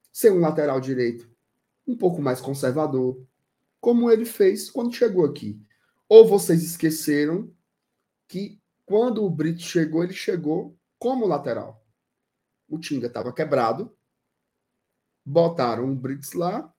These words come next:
e ele assumiu. Encarnou bem esse papel. Então, eu acho que o Brits tem muita flexibilidade tática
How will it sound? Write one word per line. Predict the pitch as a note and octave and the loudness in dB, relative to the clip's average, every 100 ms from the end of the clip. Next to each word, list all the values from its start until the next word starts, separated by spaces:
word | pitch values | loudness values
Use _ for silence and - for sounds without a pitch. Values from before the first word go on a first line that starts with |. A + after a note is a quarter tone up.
| _ _ - | _ _ -6
e | F4+ | 0
ele | F#3+ G#3 D#4 - _ _ _ _ _ | 0 0 -4 -14 _ _ _ _ _
assumiu. | - A#3+ D#4+ D4+ D3+ - - _ _ _ _ _ _ _ _ | -10 -6 -4 -2 -4 -8 -20 _ _ _ _ _ _ _ _
Encarnou | E3 E3+ E3+ D3+ D#3 F3 | -4 -2 -2 -2 -2 -2
bem | C#3 C3+ C#3+ - _ _ _ _ - | -2 -4 -6 -14 _ _ _ _ -6
esse | D#3 - | -6 -4
papel. | F3+ F3 A#2+ G#2+ | -4 -2 -4 -6
Então, | A2+ D#3+ E3+ E3+ - _ _ | -6 -4 -4 -6 -14 _ _
eu | D#3 D#3+ | 0 2
acho | F3+ - | 2 0
que | F#3+ F3 | -6 -4
o | |
Brits | D#3+ D#3 F#3 - - - _ _ _ _ _ _ _ _ _ _ _ _ - | -2 -2 -4 -8 -14 -16 _ _ _ _ _ _ _ _ _ _ _ _ 2
tem | F#3 G3+ | 2 2
muita | F#3 F#3 B3 B3+ A#3+ G#3+ F3 D3 B2 A2 F#2+ - _ _ _ _ _ _ _ _ _ _ | 0 0 -2 -2 -2 0 0 0 -2 -6 -8 -16 _ _ _ _ _ _ _ _ _ _
flexibilidade | - F#3+ G#3+ - F3+ F3+ C#3+ C#3+ D3+ A2 - - _ _ - | -8 -2 -2 -2 -2 -2 0 -2 -2 -4 -10 -20 _ _ -4
tática | D3 C#3+ - - | -4 -4 -10 -20